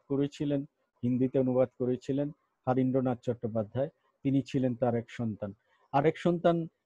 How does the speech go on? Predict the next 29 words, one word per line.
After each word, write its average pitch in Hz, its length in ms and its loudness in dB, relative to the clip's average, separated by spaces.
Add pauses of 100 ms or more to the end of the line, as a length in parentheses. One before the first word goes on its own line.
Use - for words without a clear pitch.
(120)
রাশিয়াতে 143 560 2
ছিলেন, 156 360 0
লেনিনের 139 440 4
খুব 135 260 -4
বড় 127 200 6
বন্ধু 131 380 0
ছিলেন। 156 360 -4 (400)
আহ, 123 400 -2
সে 180 180 6
আলোচনায় 165 460 6
আমরা 135 240 8
যাচ্ছি 131 380 4
না, 165 200 4 (380)
কিন্তু 151 280 2
সকলেই 190 520 2 (280)
জানেন 156 420 4
যে 156 120 4
অঘরনাথ 175 580 6
অতটা 160 300 2
পরিচিত 147 460 -2
না 139 200 4
হলেও 131 360 0 (320)
সরোজিনী 139 560 2
নাইডু 135 280 2
এবং 131 240 2
বাকিরা 127 380 0
খুবই 135 300 -2
আমাদের 120 300 -2
কাছে 117 260 -6